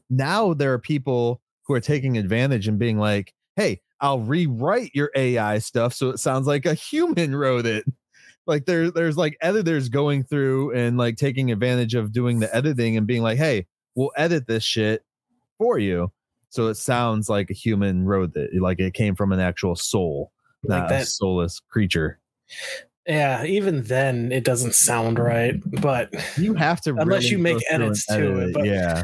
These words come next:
Speaker 2: did you hear about the kid who got expelled because he copied <laughs> Chat P T, uh, report that that thing made, including the disclaimer that it was written by <laughs> Chat G P T?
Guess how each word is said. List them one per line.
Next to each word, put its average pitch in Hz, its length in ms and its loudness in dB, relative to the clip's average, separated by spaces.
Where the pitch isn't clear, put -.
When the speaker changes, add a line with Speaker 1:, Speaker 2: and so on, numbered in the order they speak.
Speaker 2:
did 165 200 2
you 175 140 2
hear 180 220 0
about 156 240 -2
the 135 80 -2
kid 156 260 0
who 147 140 2
got 139 320 0
expelled 143 640 0
because 139 300 0
he 127 100 0
copied 139 480 0
<laughs> - 0 -
Chat - 420 0
P 185 260 0
T, 160 260 -2
uh, 160 140 2
report 147 500 -2
that 147 120 -6
that 160 160 0
thing 160 160 0
made, 156 180 2
including 180 600 0
the 185 100 0
disclaimer 160 760 0
that 151 140 0
it 147 40 -4
was 147 140 0
written 156 300 0
by 147 140 0
<laughs> - 100 -14
Chat 170 360 0
G 190 200 0
P 220 140 -2
T? - 120 -12